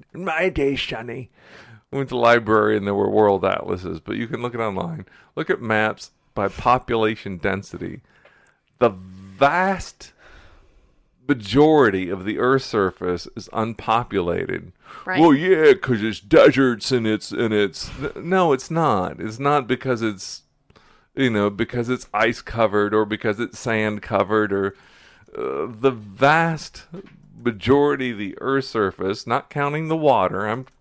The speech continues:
Speaker 1: talking the land surface, is unpopulated and perfectly,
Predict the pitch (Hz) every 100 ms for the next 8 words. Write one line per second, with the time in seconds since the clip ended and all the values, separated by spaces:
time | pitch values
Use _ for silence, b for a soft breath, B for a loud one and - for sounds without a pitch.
0 | - 131 123 135 120 107 107 95 104 110
1 | 113 123 107 98 - 92 85 92 107 -
2 | b b b b b b - 139 131 151
3 | 147 147 143 151 104 90 85 85 - -
4 | b b b _ 117 123 120 110 101 -
5 | - 160 156 139 - 113 104 101 107